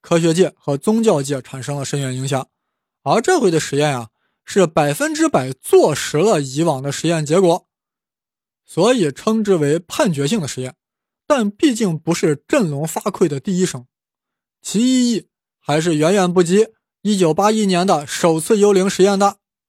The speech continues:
就好比二战，苏军攻克柏林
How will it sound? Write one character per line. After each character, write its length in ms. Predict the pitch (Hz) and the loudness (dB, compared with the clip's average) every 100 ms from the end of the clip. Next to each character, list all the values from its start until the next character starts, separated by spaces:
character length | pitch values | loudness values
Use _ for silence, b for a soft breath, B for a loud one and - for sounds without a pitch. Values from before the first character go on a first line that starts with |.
| _ _ _ _ | _ _ _ _
就 240 | - 240 | 0 0
好 280 | 170 - 202 | 0 2 2
比 280 | 220 151 147 - | 2 -2 -6 2
二 140 | 202 | 4
战， 240 | 208 240 - _ _ _ _ | 4 0 -6 _ _ _ _
苏 380 | - - 311 294 | -10 0 2 4
军 260 | 240 240 233 | 2 0 2
攻 240 | 311 311 | 2 0
克 240 | 285 185 | 2 2
柏 320 | 156 - 160 247 | 2 2 4 4
林 220 | 170 | 2